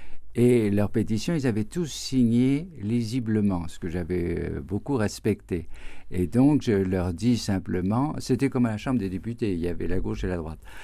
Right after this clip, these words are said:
Et, euh, je leur dis, euh, euh, pourquoi Mao, pourquoi pas Baden-Powell, catéchisme, pendant que vous y êtes ? Et à ce moment-là, ma droite éclate de rire. Et je me tourne vers ma droite et je leur dis, voyez-vous, il y a une différence entre eux et vous.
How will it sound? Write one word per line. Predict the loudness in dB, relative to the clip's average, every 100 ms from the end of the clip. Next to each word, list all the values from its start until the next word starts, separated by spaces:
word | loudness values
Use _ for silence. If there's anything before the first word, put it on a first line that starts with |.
| -16 -18 -2
Et, | 4 4 6
euh, | 6 4
je | 2
leur | 0 2 0 -2 -2
dis, | 0 0 0
euh, | 0 0 0 -2 -4 -4 -2 -4 -4 -12 -12 -12
euh, | -14 -12 -12 -12 -12 -12 -12 -4
pourquoi | -2 0 2 4
Mao, | 4 2 0
pourquoi | -2 0 -2
pas | 0 0 0 0 0 0
Baden-Powell, | 0 2 2 2 0 2 2 0
catéchisme, | -2 0 0 0 -4 -2
pendant | -2 -2
que |
vous | -2 -2
y |
êtes ? | -2 -2 -10 -14 -12 -14 -2
Et | 4 6
à | 6
ce | 2
moment-là, | 2 2 4 4
ma | 4 2
droite | 0 0 0
éclate | -2 -2 -2 0
de | 0
rire. | 0 -2 -6 -12 -8
Et | -4
je |
me | -2 0
tourne | 0 2
vers | 2 0
ma | 0
droite | 0 0 0 0
et | -4
je | -2
leur | -2 -2
dis, | -2 -4
voyez-vous, | -2 0 0 2
il | 2
y |
a | 2
une | 2
différence | 0 2 2 2 0 -2
entre | -4 -4 -2
eux |
et | 0
vous. | -2 -8